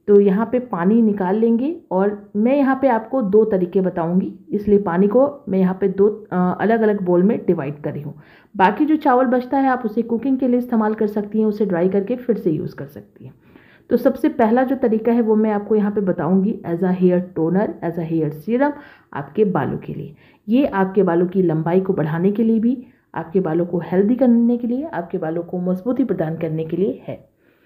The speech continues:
तो सबसे पहला जो तरीका है उसमें आपको ऐड करना है कैम्फर।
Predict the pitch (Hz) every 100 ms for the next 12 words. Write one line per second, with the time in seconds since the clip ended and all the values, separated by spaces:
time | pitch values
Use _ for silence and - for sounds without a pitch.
0 | _ _ _ - 240 277 311 330 269 294
1 | 302 302 247 247 262 254 233 233 277 254
2 | 233 254 170 208 208 214 220 233 240 170
3 | 156 156 -